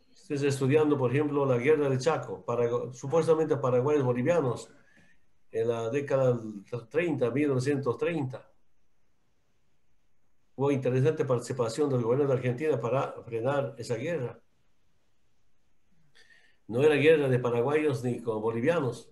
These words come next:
era guerra de, de petroleras de ingleses y los, y los norteamericanos.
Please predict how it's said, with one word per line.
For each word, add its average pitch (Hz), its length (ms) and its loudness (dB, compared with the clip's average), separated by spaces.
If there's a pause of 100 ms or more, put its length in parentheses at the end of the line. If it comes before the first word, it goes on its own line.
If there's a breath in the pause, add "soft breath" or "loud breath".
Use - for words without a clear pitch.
era 107 140 -6
guerra 147 320 2
de, 127 140 -2
de 147 380 -2 (300 loud breath)
petroleras 127 720 0
de 131 120 0
ingleses 139 760 -4
y 143 160 -2
los, 139 480 -2 (680)
y 113 80 -8
los 120 160 0
norteamericanos. 117 960 -2